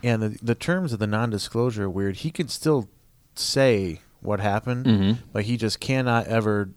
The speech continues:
Speaker 1: sue her again for any more money. And there's, like, social media stig-, stigmas in there.
Speaker 2: Mm-hmm.
Speaker 1: Uh, could tell people claims against you. Uh, cannot sue, nor he, can he post a photo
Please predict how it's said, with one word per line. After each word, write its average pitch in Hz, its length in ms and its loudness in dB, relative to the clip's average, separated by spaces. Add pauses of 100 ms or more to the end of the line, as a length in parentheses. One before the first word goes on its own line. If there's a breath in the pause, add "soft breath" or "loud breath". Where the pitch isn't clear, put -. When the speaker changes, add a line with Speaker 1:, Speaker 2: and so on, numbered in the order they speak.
Speaker 1:
sue 131 340 0
her 110 160 4
again 98 260 -2
for 87 180 -10
any 107 160 -2
more 101 220 0
money. 90 420 -2 (500 soft breath)
And 95 560 -2 (120)
there's, 107 240 0
like, 104 120 0
social 123 380 -2
media 92 640 -2 (160)
stig-, - 380 -6 (160)
stigmas 90 500 -6
in 87 140 -6
there. 85 280 -6 (180 soft breath)
Speaker 2:
Mm-hmm. 101 380 4
Speaker 1:
Uh, 87 580 -2
could - 140 -18
tell 101 140 -4
people 98 220 -6
claims 92 240 -4
against 90 260 -6
you. 90 180 -4 (240)
Uh, 90 260 -6
cannot 107 300 -4
sue, 113 180 -2
nor 113 260 2
he, 120 120 0
can - 240 -4
he 110 100 -2
post 120 380 2
a - 60 -4
photo 95 600 0